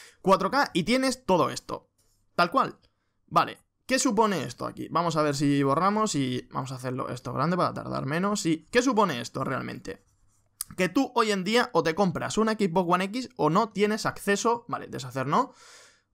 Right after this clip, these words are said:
vamos a quitarlo por aquí, o no tienes acceso al mundo cuatro K. ¿Es necesario el mundo cuatro K y todo eso? Pues yo te voy a decir una cosa muy sencilla. No. ¿Y por qué no? Pues porque yo realmente estoy diseñando tres D para videojuegos a mil ochenta.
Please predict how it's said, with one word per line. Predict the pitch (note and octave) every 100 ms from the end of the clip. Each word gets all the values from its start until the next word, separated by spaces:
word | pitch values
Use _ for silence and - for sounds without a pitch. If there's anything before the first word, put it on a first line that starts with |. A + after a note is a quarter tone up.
| -
vamos | A#2+ B2+
a | B2+
quitarlo | B2+ C3 C#3
por | B2+
aquí, | C3+ G#3+ - _ _ _ -
o | E3+
no | G#3+
tienes | A3+ A3
acceso | G3+ G3 G#3 G#3+ A#3
al | - D3+
mundo | G3+ G#3+ -
cuatro | - D#3+ D3+ C3+
K. | - - _ -
¿Es | D4
necesario | D4 C4 B3+ A#3+
el | A3+
mundo | F3+ F3+ A3+ A3 A3 G#3
cuatro | G#3 A3 G3
K | G#3+
y | G3
todo | G3 G#3+
eso? | G#3 - -
Pues | D3 C#3+
yo | F3
te | F#3+
voy | F3+
a |
decir | E3 F3
una | E3+
cosa | E3 G#3+
muy | F3 D#3+
sencilla. | B2+ - A2 - - _ _ - _ _ _ _
No. | - D3+ F3 - _ _ _ _ _
¿Y | A3
por | A3
qué | A#3+
no? | A3 C3
Pues | C#3+
porque | E3 E3
yo | G#3+
realmente | A#3+ F#3 G#3+ A3+
estoy | G#3+ F3+
diseñando | C#3 C#3 D3+ F#3 F3 B2+
tres | - F#3+ D#3
D | C3+
para | G3+
videojuegos | A3 G3+ G3 G3 G3+
a | F#3+ G3+ - _ _
mil | - G#3 C4 - _ _ _ _ _ _ _ _ _ _ _ -
ochenta. | C#3+ - C3 - -